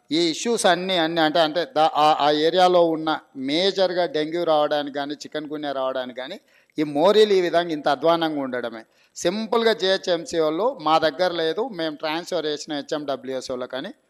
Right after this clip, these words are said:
ఆ, ఒకే ఒక మాటతోని జోనల్ కమిషనర్ శంకర్ గారు ఆ ఫైల్, మనం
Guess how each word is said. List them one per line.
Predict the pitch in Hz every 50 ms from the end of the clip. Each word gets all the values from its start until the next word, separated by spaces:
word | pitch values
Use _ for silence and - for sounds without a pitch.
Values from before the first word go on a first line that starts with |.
| _ _ _ _ _ -
ఆ, | 131 131 131 -
ఒకే | 135 143 - - 214
ఒక | 226 226 214 220
మాటతోని | 202 180 175 175 180 180 175 147 180 175 147 139
జోనల్ | 143 165 165 175 170 160
కమిషనర్ | - 165 160 151 - 160 151 143
శంకర్ | - - 151 147 143 165 160 165
గారు | 160 160 160 196
ఆ | 214 175 151
ఫైల్, | 143 - 147 143 156 165 175
మనం | 170 156 147 143 135 135 131